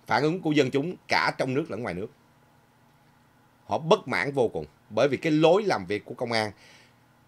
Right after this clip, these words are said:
gần như là lấp liếm và bày tỏ quyền lực. Tức là họ muốn phô trương quyền lực của họ ra, chứ không phải thuyết phục. Và bây giờ nếu những Facebooker, những YouTuber hay là những TikToker nào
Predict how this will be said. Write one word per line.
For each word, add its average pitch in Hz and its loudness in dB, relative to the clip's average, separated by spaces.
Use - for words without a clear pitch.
gần 120 6
như 131 0
là 104 -2
lấp 180 0
liếm 165 4
và 90 -2
bày 123 6
tỏ - -4
quyền 95 -4
lực. 87 -8
Tức 185 -2
là 107 0
họ 87 -6
muốn 143 -4
phô 190 8
trương 160 4
quyền 110 0
lực 92 -6
của 107 -8
họ 87 -4
ra, 104 -2
chứ 190 2
không 151 -2
phải 104 -4
thuyết - -6
phục. - -8
Và 98 0
bây 123 0
giờ 107 2
nếu 139 2
những 135 -2
Facebooker, 190 2
những 127 -6
YouTuber 135 2
hay 135 0
là 110 -2
những 101 -6
TikToker 175 2
nào 90 -2